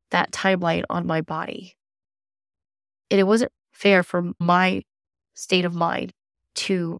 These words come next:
rush myself to get to where I wanted to be if I didn't already put in work. But I have spent more years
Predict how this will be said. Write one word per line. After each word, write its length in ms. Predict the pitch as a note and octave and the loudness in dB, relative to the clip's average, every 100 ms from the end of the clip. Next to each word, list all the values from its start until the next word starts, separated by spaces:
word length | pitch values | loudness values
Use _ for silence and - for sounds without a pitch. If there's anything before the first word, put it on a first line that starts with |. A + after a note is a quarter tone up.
| - | 2
rush 240 | F#3+ G3 - | 2 2 -2
myself 480 | F3+ - E3+ E3 - | -4 -2 -2 -2 -6
to 100 | E3 | -4
get 200 | E3+ - | -4 -2
to 120 | E3+ | -2
where 140 | E3 - | 0 0
I 140 | F#3+ | 0
wanted 260 | F3+ E3+ E3+ | 0 -4 -6
to 120 | E3+ | -8
be 340 | - - F#3 _ _ _ _ _ _ _ _ - | -8 -10 -12 _ _ _ _ _ _ _ _ -6
if 160 | F3+ F#3 | -2 -2
I 100 | F#3 | -2
didn't 380 | - F3 E3 _ _ | -2 -6 -12 _ _
already 400 | - F3 F3 F3 - | -2 0 0 -2 -6
put 160 | - | -10
in 200 | - E3+ | -8 -4
work. 380 | E3 D#3+ - - _ _ _ _ _ _ _ _ _ _ _ _ | -4 -4 -8 -20 _ _ _ _ _ _ _ _ _ _ _ _
But 140 | - F#3+ | 2 4
I 60 | |
have 140 | G3 G#3 | 4 0
spent 360 | - F#3+ - | 0 0 2
more 320 | F#3 F#3+ G3 - _ - | 0 2 2 0 _ -14
years 560 | F#3 F#3+ F3+ E3 E3 | -8 -2 0 0 -2